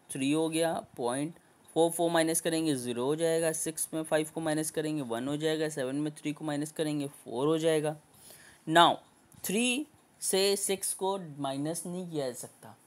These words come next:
तो क्या करेंगे हम, बोरो करेंगे, ये हो जाएगा थर्टीन, थर्टीन में सिक्स को माइनस कर दीजिए, सेवन हो जाएगा, और यहाँ क्या बचेगा, फ़ोर बचेगा, ये फ़ोर आप नीचे उतार लीजिए,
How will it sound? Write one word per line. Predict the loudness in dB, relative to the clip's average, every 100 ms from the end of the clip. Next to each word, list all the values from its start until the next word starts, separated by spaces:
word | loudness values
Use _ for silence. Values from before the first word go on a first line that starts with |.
| _ -12
तो |
क्या | 0 2
करेंगे | 2 0 0 0
हम, | 0 -4 -10 _ _ -20 -14
बोरो | -8 0 4 4 4
करेंगे, | 2 0 0 -4 -8 -16 -8
ये | -4
हो | -4
जाएगा | -2 -2 -2
थर्टीन, | -2 -2 -2 0 0 -2 -8 _ _ -4
थर्टीन | 0 2 2 2
में | 2
सिक्स | 0 -2 -6
को | -4
माइनस | -2 -2 -4
कर | -6 -6
दीजिए, | -6 -6 -6 -8 _ _ _ -20 _ _ _ -18 -18 -18 -20 -20 _ -20 -20 -16 -4
सेवन | 0 2 2 2
हो | 2
जाएगा, | 2 2 2 -2 -6 -10
और | -6 -4
यहाँ | -2 -4
क्या | -4 -4
बचेगा, | -4 -4 -4 -8
फ़ोर | -8 -6 -4
बचेगा, | -4 -4 -6 -6 -8 -12 -20 _ _ _ _ -20 -10
ये | -10
फ़ोर | -6 -4 -2
आप | -2 -6
नीचे | -12 -12
उतार | -14 -12 -12
लीजिए, | -12 -16 -20